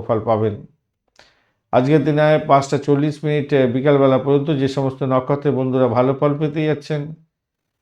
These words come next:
অশ্বিনী, ভরণী, রোহিণী, আদ্রা, পুষ্যা, মঘা, পূর্ব ফাল্গুনী, হস্তা, সাথী, অনুরাধা, মূলা, পূর্বাষাঢ়া, শ্রবণা, শতভিষা, উত্তর ভাদ্রপদ নক্ষত্রের বন্ধুরা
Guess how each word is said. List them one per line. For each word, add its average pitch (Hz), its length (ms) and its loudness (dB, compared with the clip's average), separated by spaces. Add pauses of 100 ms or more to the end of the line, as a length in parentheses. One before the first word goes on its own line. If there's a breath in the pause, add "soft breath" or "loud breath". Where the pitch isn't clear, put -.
(140)
অশ্বিনী, 143 380 2
ভরণী, 135 420 2
রোহিণী, 131 340 2
আদ্রা, 123 300 4
পুষ্যা, 131 380 -2
মঘা, 123 340 2 (160)
পূর্ব 127 160 -2 (120)
ফাল্গুনী, 123 360 -2
হস্তা, 120 360 -2
সাথী, 127 320 -4
অনুরাধা, 123 420 0
মূলা, 135 300 4 (880)
পূর্বাষাঢ়া, 139 520 4
শ্রবণা, 127 400 0
শতভিষা, 127 520 -2
উত্তর 123 280 -2
ভাদ্রপদ 123 440 -2
নক্ষত্রের 135 480 -2
বন্ধুরা 147 380 -2